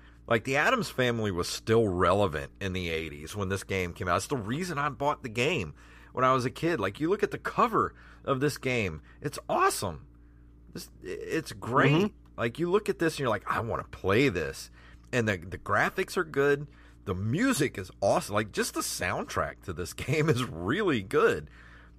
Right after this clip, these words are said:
Speaker 1: But when it comes to gameplay, it is bro-, it is beyond broken. And reading this today, um, and go follow, uh, at Aries Fire Tiger one on Twitter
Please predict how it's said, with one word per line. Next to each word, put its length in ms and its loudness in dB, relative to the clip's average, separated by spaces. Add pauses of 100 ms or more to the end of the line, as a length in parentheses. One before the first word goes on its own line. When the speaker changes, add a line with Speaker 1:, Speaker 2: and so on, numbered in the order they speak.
Speaker 1:
But 100 2
when 160 2
it 60 -2
comes 240 0
to 80 -10
gameplay, 760 2 (340)
it 140 4
is 120 2
bro-, 920 0
it 60 0
is 140 2
beyond 720 0
broken. 500 -6 (380)
And 480 2
reading 380 0
this 220 -2
today, 460 2 (400)
um, 360 0
and 160 -2
go 140 10
follow, 540 6
uh, 320 6
at 240 2
Aries 380 2
Fire 340 0
Tiger 400 -2
one 340 -2 (380)
on 360 2
Twitter 420 2